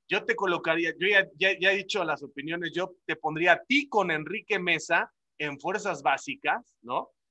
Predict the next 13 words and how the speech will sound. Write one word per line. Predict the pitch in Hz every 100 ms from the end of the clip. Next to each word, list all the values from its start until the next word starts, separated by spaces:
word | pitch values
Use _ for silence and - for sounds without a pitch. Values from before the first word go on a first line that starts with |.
| _ _ _
Quizá | 185 185 226 226
con | 220 165
Paco | 202 202 202 -
Palencia, | 151 151 170 170
o | 165
sea, | 175
porque | 170 151 185
es | 202
un | 262 254
trabajo | 180 185 220 247
de | 196
cirugía | 156 147 131 - 196
mayor | 202 131 143 196 190 -